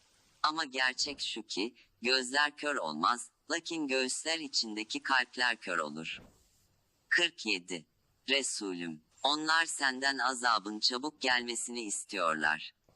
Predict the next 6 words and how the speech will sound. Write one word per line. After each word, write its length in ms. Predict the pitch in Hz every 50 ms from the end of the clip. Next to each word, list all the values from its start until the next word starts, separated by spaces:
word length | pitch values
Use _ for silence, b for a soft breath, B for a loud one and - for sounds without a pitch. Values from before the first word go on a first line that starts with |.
| _ _ _ _ _ -
Allah 360 | - 135 143 147 156 170 175 160 156
vaatinden 720 | 143 143 147 151 151 - - 139 123 117 120 120 120 127 135
asla 560 | - 139 147 - - - 107 101 98 95 90
dönmez. 600 | 92 92 90 87 85 82 85 82 80 - - - _ _ _ _ _ -
Muhakkak 680 | 143 147 151 151 160 165 - - - 190 190 - - -
ki, 240 | - 220 233 262